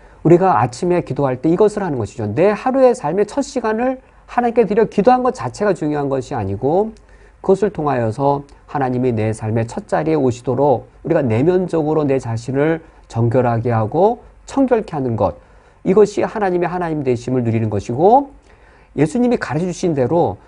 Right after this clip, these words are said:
정말 나를 더럽게 하는 것은 내 내면에 있다라고 여겨서 하나님의 말씀의 능력으로 내가 하나님 앞에 다시 서도록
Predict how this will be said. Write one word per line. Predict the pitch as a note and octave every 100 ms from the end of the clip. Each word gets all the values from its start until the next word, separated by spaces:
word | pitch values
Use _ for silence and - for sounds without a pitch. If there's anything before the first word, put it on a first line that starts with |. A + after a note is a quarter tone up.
| _
정말 | - E3 A#3+ B3+
나를 | B2+ C3
더럽게 | B2 C3 D3+
하는 | C3 B2
것은 | A#2+ D3
내 | F3+
내면에 | B2+ G2 D3 G#3 A#3
있다라고 | A3+ D#3 D3 D3
여겨서 | F#2+ F#2+ F#2+ C#3+ A#3+ C#4+ - - - _ - - - - - - - - - -
하나님의 | - G3 F3 D#3+ D#3
말씀의 | B2+ G2+ A#2 E3 D3+
능력으로 | C3 C3 B2 B2
내가 | A#2 A2 A#2
하나님 | B2 F3+ D#3
앞에 | C#3+ E3
다시 | - C#3+ F3
서도록 | - A#3 G3+ G#3+ C4+ C4+